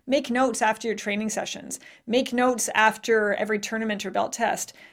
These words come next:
And something I've talked about in other videos is glows and grows, where after every training session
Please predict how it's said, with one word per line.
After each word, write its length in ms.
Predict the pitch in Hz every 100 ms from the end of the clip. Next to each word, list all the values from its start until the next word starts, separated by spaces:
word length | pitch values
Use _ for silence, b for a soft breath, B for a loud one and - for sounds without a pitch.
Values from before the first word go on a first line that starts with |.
| B
And 120 | 208
something 260 | 233 247 233
I've 120 | 220
talked 320 | 226 214 214
about 340 | 220 208 180 -
in 180 | 208
other 200 | 190 202
videos 500 | 180 208 226 208 196
is 460 | - 202 196 190 - 202
glows 360 | 196 208 220 220
and 120 | 202
grows, 460 | 196 185 214 311
where 120 | 220 196
after 300 | 208 - 226
every 460 | 220 208 233 233 B B -
training 400 | 277 277 269 247
session 640 | 247 233 - 233 226